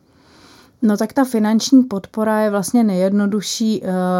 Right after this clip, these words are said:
naleznete to na našich webových stránkách, které jsou W W W tečka mezi pomlčka námi tečka C Z. Eh, je tam sekce Podpořte nás, budeme za to velmi vděční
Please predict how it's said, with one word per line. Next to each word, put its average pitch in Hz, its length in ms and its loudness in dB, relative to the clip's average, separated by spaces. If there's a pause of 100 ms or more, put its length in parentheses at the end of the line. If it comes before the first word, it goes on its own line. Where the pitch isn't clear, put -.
naleznete 190 540 0
to 202 120 -2
na 196 160 0
našich 196 320 -2
webových 185 480 -2
stránkách, 185 640 -2
které 180 380 -4
jsou 185 240 -4
W 180 220 0
W 180 200 0
W 175 160 -2
tečka 180 440 -4
mezi 175 420 0
pomlčka 175 600 -4
námi 170 360 -2
tečka 180 340 -8
C 165 300 -6
Z. 175 240 -2 (540)
Eh, 180 200 0
je 175 80 0
tam 180 200 -2
sekce 180 360 -6
Podpořte 180 640 -4
nás, 175 300 0
budeme 180 360 -2
za 175 120 0
to 185 160 -2
velmi 170 340 -2
vděční 175 640 -4